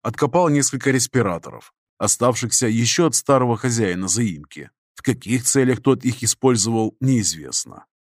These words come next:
Но сейчас они были как раз кстати. Выбрав один, по виду самый новый, он добавил его к своему снаряжению.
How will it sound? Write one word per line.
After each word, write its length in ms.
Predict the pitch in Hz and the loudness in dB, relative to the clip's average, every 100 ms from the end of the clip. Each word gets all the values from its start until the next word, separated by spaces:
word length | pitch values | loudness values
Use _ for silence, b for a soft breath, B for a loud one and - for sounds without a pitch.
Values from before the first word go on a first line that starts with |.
| _ | _
Но 100 | 127 | 0
сейчас 480 | 123 127 120 160 - | 2 0 2 2 2
они 200 | 139 143 | 2 2
были 280 | 135 139 127 | 4 2 2
как 220 | 139 120 | 0 0
раз 220 | 139 - | 0 0
кстати. 640 | - - 95 90 - - - _ _ _ - | -2 -2 -2 -6 -8 -16 -20 _ _ _ -2
Выбрав 400 | 147 165 156 - | 2 2 2 0
один, 420 | 147 135 160 156 | 0 2 2 2
по 120 | - | 0
виду 260 | 120 117 113 | 0 0 0
самый 380 | - 120 117 123 | 2 2 2 2
новый, 400 | 120 92 78 - _ - | 2 -2 -8 -18 _ -2
он 180 | 156 143 | 2 2
добавил 420 | 127 143 143 135 | 4 4 4 4
его 280 | 117 123 123 | 4 2 0
к 80 | |
своему 360 | - 139 131 120 | 0 2 2 0
снаряжению. 800 | - 120 123 104 80 71 - | -2 -2 -2 -2 -6 -12 -20